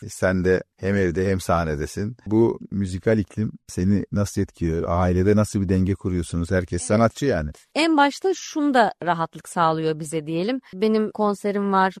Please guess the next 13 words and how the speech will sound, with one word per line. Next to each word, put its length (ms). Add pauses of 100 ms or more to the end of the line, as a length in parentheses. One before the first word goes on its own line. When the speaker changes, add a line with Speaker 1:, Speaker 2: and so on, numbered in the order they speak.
(100)
Speaker 2:
provalarımız, 760
sık 300
sık 220
provalarımız 680
oluyor. 380
İşte 200
sunuculuk 520
için 220
evden 360
ayrılmak 500
zorunda 300
kalıyorum. 480
Şimdi 380